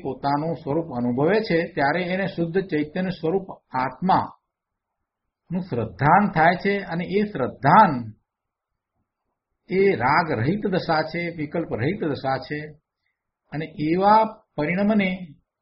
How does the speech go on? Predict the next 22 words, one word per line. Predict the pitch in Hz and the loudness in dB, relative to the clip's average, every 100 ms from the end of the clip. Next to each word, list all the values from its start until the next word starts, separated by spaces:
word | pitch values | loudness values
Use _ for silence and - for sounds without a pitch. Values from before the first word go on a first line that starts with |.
| _ _ _ _ _ _ _ _ - | _ _ _ _ _ _ _ _ -6
એવા | 143 151 165 | -2 0 0
પરિણમને | 156 135 135 147 156 135 127 - _ _ _ _ - | -2 -6 -6 -6 -6 -8 -8 -16 _ _ _ _ -14
એ | |
પોતે | 135 - 143 175 170 - | -12 -10 -8 -6 -8 -8
પોતાને | 135 147 156 175 | -4 -2 0 -2
અનુભવે | 147 143 117 131 143 | -2 -2 0 -2 -4
છે. | 139 123 110 - _ _ - | -6 -10 -10 -14 _ _ -20
એટલે | 135 147 147 170 - _ _ - | -12 -6 -6 -6 -12 _ _ -14
કે | 135 | -10
એ | 139 151 | -10 -10
પોતે | 135 135 160 147 - _ _ _ _ _ _ - | -12 -6 -6 -6 -10 _ _ _ _ _ _ -6
એમ | 151 180 175 113 113 113 _ _ _ _ _ _ - | -4 -2 -4 -6 -12 -16 _ _ _ _ _ _ -6
જ્ઞાનમાં | 120 117 156 185 156 135 - - | -2 0 0 0 2 0 -4 -12
પોતાને | 135 - 120 120 123 - | -8 -2 -2 -2 -6 -8
અનુભવે | 117 107 117 131 127 | -6 -4 -4 -4 -6
છે, | 120 101 | -10 -8
જાણે | 104 107 107 | -6 -4 -6
છે, | 101 101 90 - | -8 -14 -20 -10
પોતાના | 151 185 190 202 202 | -4 2 2 4 2
પરિણમને | 202 160 190 220 226 202 | 0 -2 2 2 2 2
જાણે | 180 139 117 104 | 4 2 0 -6
છે. | - _ | -14 _